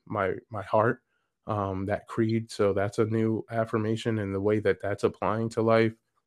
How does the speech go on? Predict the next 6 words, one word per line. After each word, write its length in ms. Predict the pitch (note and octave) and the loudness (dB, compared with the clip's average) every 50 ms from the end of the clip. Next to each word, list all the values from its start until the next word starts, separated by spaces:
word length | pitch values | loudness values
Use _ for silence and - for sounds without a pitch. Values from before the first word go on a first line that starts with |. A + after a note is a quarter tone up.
| _ _ _ - | _ _ _ -4
Um, 640 | A#2 A2+ A2+ A#2 A#2 A#2 A#2 A2+ A2+ A2 G#2 G2 - _ _ _ _ _ _ _ _ _ _ _ _ _ _ _ _ _ _ _ _ _ _ _ _ _ _ - | 0 0 2 2 2 2 2 2 0 0 -2 -4 -8 _ _ _ _ _ _ _ _ _ _ _ _ _ _ _ _ _ _ _ _ _ _ _ _ _ _ -4
yeah, 320 | A#2+ A#2+ B2+ C#3 B2 G#2 - - | 2 4 4 4 4 2 -4 -8
reading, 520 | - G2+ A2 A2 A#2+ B2 B2 B2 B2 A#2+ - _ _ | -6 -2 0 2 4 4 2 2 0 -6 -8 _ _
being 240 | - A#2 A#2 A#2+ B2 | -2 -2 0 0 0
around 240 | A2+ A2 A#2 A2+ A2 | 0 0 0 0 0
my, 220 | A2 G#2 G2+ G#2 | 0 -2 -2 -6